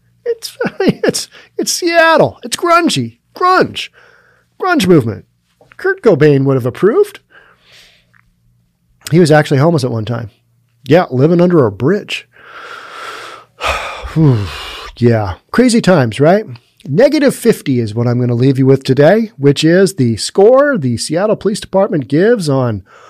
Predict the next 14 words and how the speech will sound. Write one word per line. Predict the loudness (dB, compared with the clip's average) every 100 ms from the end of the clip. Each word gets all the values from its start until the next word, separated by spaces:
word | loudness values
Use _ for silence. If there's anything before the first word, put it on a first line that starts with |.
| -20 _ _
working | -2 4 4 4 2 4
as | 4 4
a | 2
police | 2 2 2
officer | 2 2 0 0 0
in | 0 -4 -6
Seattle | -6 -2 2 4 4 2
out | 2
of | 0
a | -2
score | -4 0 2
of | 2 -2 -10 -20 _ _ _ _ _
two | 0 2
hundred. | 2 2 2 0 -4 -10